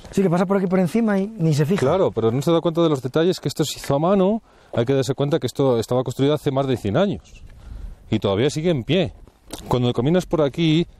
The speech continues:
Speaker 2: es muy interesante, pues, observar estos detalles, ¿no? Observar los detalles de los muros que levantaban, de las bocaminas, de cómo lo picaban.
Speaker 1: Que no vienes solo a ver montañas, aquí en
Speaker 2: Claro.
Speaker 1: concreto, en este macizo oriental, tienes para ver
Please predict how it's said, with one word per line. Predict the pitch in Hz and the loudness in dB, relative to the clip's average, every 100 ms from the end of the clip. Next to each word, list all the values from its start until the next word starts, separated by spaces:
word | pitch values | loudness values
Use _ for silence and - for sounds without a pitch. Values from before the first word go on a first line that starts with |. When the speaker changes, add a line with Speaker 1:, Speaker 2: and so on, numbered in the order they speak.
| - - | -12 -2
Speaker 2:
es | 143 | 2
muy | 175 | 2
interesante, | 165 147 139 156 156 | 2 0 0 0 -2
pues, | 127 | -4
observar | 110 104 120 143 | -6 -2 0 2
estos | 139 143 | 0 0
detalles, | 98 110 98 82 | 0 -2 -2 -4
¿no? | 98 110 | -8 -4
Observar | 104 - 104 | -4 -2 0
los | 107 104 | 0 0
detalles | 107 113 107 107 - - | -2 0 0 0 -4 -8
de | 104 | -4
los | 98 | -2
muros | 98 113 113 101 | 0 0 0 -2
que | - | -4
levantaban, | 98 98 104 147 156 135 139 139 143 _ - - | -2 -2 0 0 0 0 0 -2 -4 _ -20 -4
de | 104 | -2
las | 90 | -2
bocaminas, | 101 98 107 165 143 127 | -2 -2 0 2 2 0
de | 110 | -2
cómo | 117 113 | -2 -2
lo | 110 | -2
picaban. | 98 143 165 139 151 - _ | -2 0 0 -2 -4 -12 _
Speaker 1:
Que | 147 | 0
no | 175 | 2
vienes | 220 180 | 2 2
solo | 202 | 2
a | |
ver | 190 185 | 2 2
montañas, | 170 147 117 117 | 0 -2 -4 -4
aquí | 131 151 | 0 2
en | |
Speaker 2:
Claro. | 208 | 2
Speaker 1:
concreto, | 185 202 208 190 | 2 0 0 0
en | |
este | 185 202 | -2 -2
macizo | 190 190 196 190 | -2 0 0 2
oriental, | 185 185 214 220 180 | 2 0 2 0 -2
tienes | - 170 190 | -2 0 0
para | - 185 | 0 2
ver | 175 196 | 2 2